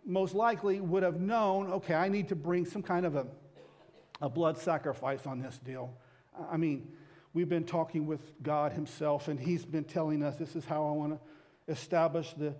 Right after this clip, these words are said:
sacrificial process." And, and I kinda knew I, I was gonna do that, but, well, you know, it was just gonna be a little tough, and I didn't wanna go to my brother and make a trade,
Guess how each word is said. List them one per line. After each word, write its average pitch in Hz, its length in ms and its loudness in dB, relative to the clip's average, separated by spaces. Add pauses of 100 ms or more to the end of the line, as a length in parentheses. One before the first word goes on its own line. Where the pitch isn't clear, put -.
(120)
sacrificial 165 760 -2
process." 160 720 0
And, 143 140 -2 (460)
and 202 120 2
I 233 80 4
kinda 254 340 2
knew 220 240 4
I, 202 200 6 (180)
I 196 60 2
was 180 200 0
gonna 202 220 0
do 220 260 0
that, 185 380 4
but, - 260 -4 (1300)
well, 226 260 4
you 214 120 0
know, 208 260 2 (800)
it 202 40 -8
was 196 80 -6
just 277 160 -6
gonna 269 140 2
be 214 80 2
a 196 60 2
little 185 180 2
tough, 185 320 0
and 175 60 0
I 247 120 4
didn't 202 240 2
wanna 180 240 2
go 160 200 2
to 156 60 0
my 147 160 0
brother 139 440 -2
and 123 120 -6
make 139 160 -4
a 147 60 -4
trade, 131 560 -8